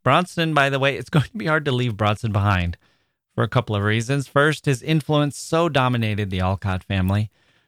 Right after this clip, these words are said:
Louisa's mother, Abigail, resented Bronson's impracticality and inability to see that for all his beliefs in perfectibility and achieving a higher spiritual state and all of his transcendentalist,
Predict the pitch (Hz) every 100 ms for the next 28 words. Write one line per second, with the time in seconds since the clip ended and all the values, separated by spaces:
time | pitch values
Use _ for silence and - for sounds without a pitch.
0 | _ 113 107 107 104 117 110 110 107 110
1 | - 120 107 95 95 95 101 113 131 120
2 | 98 90 85 90 90 95 92 87 90 90
3 | 90 87 101 104 95 92 92 95 98 90
4 | - - _ - 127 113 113 117 113 101
5 | 120 - 139 131 139 127 - 127 110 156
6 | 165 143 110 127 156 165 156 - 120 98
7 | 117 123 117 110 104 165 175 160 151 147
8 | 135 107 90 - _ _ _ - 104 -
9 | 147 135 139 117 92 - 123 135 135 135
10 | 123 - - 131 131 - 113 90 - -
11 | 143 147 - - _ _ _ _ 131 127
12 | 131 120 110 - 117 104 - 143 143 131
13 | 127 113